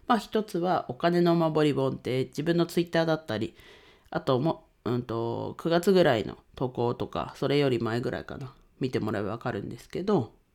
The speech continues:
税理士の大河内さんと、と、漫画家のアンジュ先生が、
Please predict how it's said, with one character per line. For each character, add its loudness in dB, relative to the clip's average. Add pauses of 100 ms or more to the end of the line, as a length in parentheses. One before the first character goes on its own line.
税 4
理 0
士 -8
の -8 (800)
大 -6
河 -8
内 -16 (1000)
さ -12
ん -8
と、 -2 (420)
と、 -8
漫 2
画 0
家 -6
の -6
ア -2
ン -4
ジ -8
ュ -6
先 -8
生 -12
が、 -2